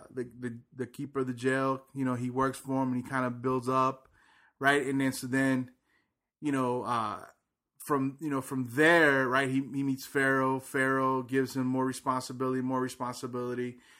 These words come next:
But he was still a slave, right? He still,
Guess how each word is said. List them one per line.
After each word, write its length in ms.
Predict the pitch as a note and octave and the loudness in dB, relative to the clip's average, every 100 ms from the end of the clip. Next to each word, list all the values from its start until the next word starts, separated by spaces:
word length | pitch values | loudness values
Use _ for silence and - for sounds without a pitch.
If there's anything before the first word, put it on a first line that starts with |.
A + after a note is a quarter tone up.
| - _ _ | -20 _ _
But 100 | D#3+ | 2
he 80 | F3 | 6
was 140 | G3 - | 6 6
still 220 | B3+ B3 | 6 6
a 40 | |
slave, 600 | - B3+ C4+ G3 F3 G#3+ - _ _ _ _ _ | 6 6 8 8 8 4 -8 _ _ _ _ _
right? 320 | C#3+ D#3+ F#3+ - _ _ _ - | 6 6 6 0 _ _ _ -8
He 100 | E3+ | -4
still, 280 | - A3+ | 0 0